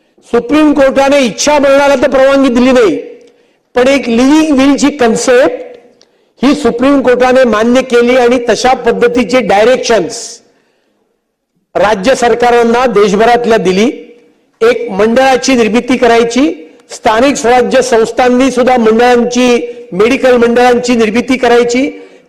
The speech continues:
त्यांच्यावर राज्य सरकारचा प्रतिनिधी असेल आणि टर्मिनली इल कोणी व्यक्ती असेल,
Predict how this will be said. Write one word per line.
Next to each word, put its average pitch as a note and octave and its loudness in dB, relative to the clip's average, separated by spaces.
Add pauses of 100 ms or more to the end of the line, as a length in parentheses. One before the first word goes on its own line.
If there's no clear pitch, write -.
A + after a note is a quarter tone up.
त्यांच्यावर A#3 0
राज्य G#3 0
सरकारचा A#3+ 0
प्रतिनिधी A#3+ 0
असेल B3 0 (840)
आणि A3 -2
टर्मिनली D4 0
इल C#4+ 0
कोणी B3 2
व्यक्ती A#3+ 0
असेल, G3 0